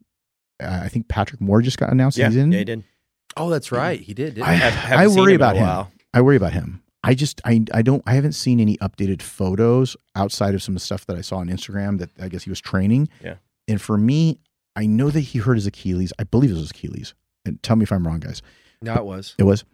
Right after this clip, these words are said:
Speaker 3: Yeah.
Speaker 1: And, and that's a not, that's not a, it's a serious
Speaker 3: Mm,
Speaker 1: injury,
Speaker 3: that's very
Speaker 1: right?
Speaker 3: serious.
Speaker 1: And he also, n-, you know, was trying to put on size.
Speaker 3: Mm-hmm.
Speaker 1: And it's really difficult. And to jump into a show like this,
Speaker 2: Yeah.
Speaker 1: I, I wouldn't do it.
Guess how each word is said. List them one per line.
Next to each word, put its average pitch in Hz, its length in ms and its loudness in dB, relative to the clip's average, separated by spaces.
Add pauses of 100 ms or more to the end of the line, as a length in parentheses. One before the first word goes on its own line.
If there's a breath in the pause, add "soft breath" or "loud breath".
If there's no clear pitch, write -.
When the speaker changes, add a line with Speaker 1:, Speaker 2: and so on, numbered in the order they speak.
(120)
Speaker 3:
Yeah. 80 160 -20
Speaker 1:
And, 101 400 2
and 104 160 2
that's 113 180 0
a 147 60 0
not, - 220 0
that's 131 180 -8
not 143 160 0
a, 135 60 0
it's - 300 -8
a 101 40 -4
serious 131 300 0
Speaker 3:
Mm, 101 40 -4
Speaker 1:
injury, 107 220 0
Speaker 3:
that's - 220 -16
very 90 160 -14
Speaker 1:
right? 90 100 -2
Speaker 3:
serious. - 440 -6 (180)
Speaker 1:
And 107 240 2
he 104 140 -6
also, 117 680 0 (380)
n-, 107 180 -2
you 107 120 -2
know, 95 100 -4
was 95 180 -8
trying 123 300 -2
to 113 60 -2
put - 100 -8
on 95 140 -2
size. 104 720 -2 (240)
Speaker 3:
Mm-hmm. 85 220 -18
Speaker 1:
And 104 140 0
it's - 260 -6
really 165 260 2
difficult. - 680 -2
And 117 140 -2
to 143 80 4
jump 120 380 -2
into 160 320 -2
a 90 220 -4
show - 280 -4
like 101 280 -4 (100)
this, 156 460 -2
Speaker 2:
Yeah. 80 160 -16 (1120)
Speaker 1:
I, - 120 -10
I 135 120 2
wouldn't 131 300 0
do 104 200 -2
it. - 180 -14